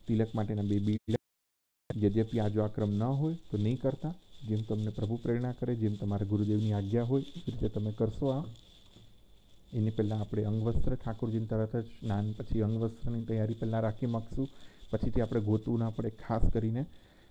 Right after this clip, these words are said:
લાલનનું ભગવત સ્વરૂપને આપણે અત્યારના જોઈશું, એટલે એમને એક સોનાની કંઠાભરણ ધરાવવામાં આવશે સ્નાન દરમિયાન.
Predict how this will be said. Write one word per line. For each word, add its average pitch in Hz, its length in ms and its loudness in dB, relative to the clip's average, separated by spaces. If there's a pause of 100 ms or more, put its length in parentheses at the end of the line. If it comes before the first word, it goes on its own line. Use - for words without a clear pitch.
(100)
લાલનનું 113 500 4
ભગવત 110 340 2
સ્વરૂપને 117 500 0
આપણે 110 240 0
અત્યારના 113 420 0
જોઈશું, 131 320 4
એટલે 110 200 -2
એમને 110 200 2
એક 107 140 -4
સોનાની 110 360 -2
કંઠાભરણ 117 520 0
ધરાવવામાં 117 440 0
આવશે 117 240 0
સ્નાન 117 360 0
દરમિયાન. 120 400 -2